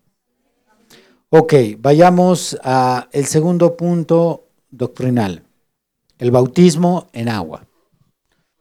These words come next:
Las dos interpretaciones que existen en el cristianismo evangélico sobre cómo bautizar en agua son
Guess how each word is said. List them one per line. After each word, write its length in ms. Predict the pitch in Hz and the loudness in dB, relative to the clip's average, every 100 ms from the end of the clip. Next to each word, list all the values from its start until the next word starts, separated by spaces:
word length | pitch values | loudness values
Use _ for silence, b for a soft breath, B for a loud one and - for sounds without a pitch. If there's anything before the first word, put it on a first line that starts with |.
| _ _ _ _ _ _ - | _ _ _ _ _ _ 0
Las 240 | 165 180 | 2 6
dos 200 | 240 233 | 4 4
interpretaciones 920 | 247 214 185 170 156 151 180 180 165 | 2 2 2 2 2 2 2 0 -2
que 100 | - | -4
existen 540 | - - 185 165 175 160 | -4 -2 -2 0 0 2
en 120 | 139 | 2
el 160 | 131 127 | 0 -2
cristianismo 960 | 143 135 - 151 165 165 165 165 - - _ | -4 -4 0 0 2 0 0 0 -2 -10 _
evangélico 960 | 147 135 131 139 156 196 175 151 - 139 | -4 -2 -2 -4 -2 0 0 -4 -4 -6
sobre 480 | 143 165 160 165 160 | -4 0 2 0 0
cómo 540 | 185 208 214 214 214 165 | 2 4 4 0 0 0
bautizar 1000 | 151 147 143 151 - 175 175 165 165 - | 2 0 -2 -12 -4 0 0 -2 -8 -8
en 160 | 143 | -2
agua 420 | 151 143 113 107 113 _ _ _ _ _ _ _ - _ | 0 0 -2 -6 -10 _ _ _ _ _ _ _ -20 _
son 580 | - 196 214 233 220 | 0 4 4 4 0